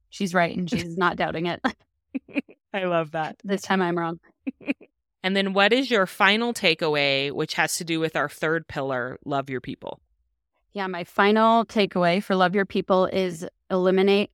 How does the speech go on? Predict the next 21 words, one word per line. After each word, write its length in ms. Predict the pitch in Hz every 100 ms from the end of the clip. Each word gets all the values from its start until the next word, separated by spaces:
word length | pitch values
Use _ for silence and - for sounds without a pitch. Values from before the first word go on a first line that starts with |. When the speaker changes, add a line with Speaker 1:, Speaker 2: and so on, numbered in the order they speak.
| -
Speaker 1:
unnecessary 720 | 196 196 180 185 - 175 180
expectations. 920 | 175 - - - - - 180 190 - _ _ _ _
And 80 | 175
so 120 | 185
that's 180 | 190 -
for 100 | 208
yourself 540 | 202 185 - 196 208 -
and 280 | 185 185
your 100 | 180
children. 560 | 165 - 175 - 180 175 _ _ _
Speaker 2:
Okay. 380 | - 143 151 120 _
Tell 200 | - 160
us 160 | 156 -
more 160 | 151 143
about 300 | 143 131 -
that. 160 | 120 - _ _ _ _ _
Speaker 1:
So 500 | - 247 233 226 226 - _
this 280 | 196 247 -
comes 420 | - 330 320 240 -
primarily 600 | - 220 208 185 196 208
from 500 | 190 - 185 190 185